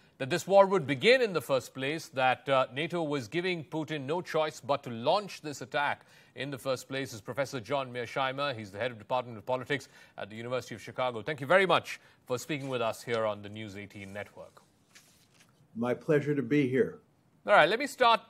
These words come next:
Speaker 1: uh, off with this question. Uh, it's been over a year now since this war began. There doesn't seem to be an end in sight. And what's worse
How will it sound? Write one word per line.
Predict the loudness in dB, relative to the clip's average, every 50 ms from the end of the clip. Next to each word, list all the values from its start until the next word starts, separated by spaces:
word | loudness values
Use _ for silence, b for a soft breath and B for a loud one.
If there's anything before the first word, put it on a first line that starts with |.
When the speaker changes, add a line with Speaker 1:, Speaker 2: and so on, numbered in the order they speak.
| _ _ _ 4
Speaker 1:
uh, | 8 10 10 10 10
off | 8 4 4 4 2
with | -2 0 0
this | -2 -4 -2
question. | 0 2 0 0 0 -2 -6 -6 -6 -6 -6
Uh, | 0 4 4 4 4 4
it's | 0 -4
been | 0 0 2 4
over | 4 4 6 6 4
a | 4
year | 4 2 4 6 8 8 6
now | 6 4 2 2 2 0 0
since | -2 -6 -8 -8 -10 -10
this | -10 -12 -12 -12 -8
war | -2 2 2 2 2
began. | 2 -4 -4 -4 -2 -2 -2 -4
There | -6 -6
doesn't | 0 0 0 0 0 -8
seem | -10 -8 -10 -10 -10 -10
to | -12 -12
be | -10 -10 -10 -10
an | -10 -10 -8
end | -6 -6 -6 -6 -8
in | -10 -12
sight. | -12 -6 -2 -2 -2 -2 -4
And | -6 -8 -6
what's | -6 -6 -4 -2
worse | 2 6 6 6 4 2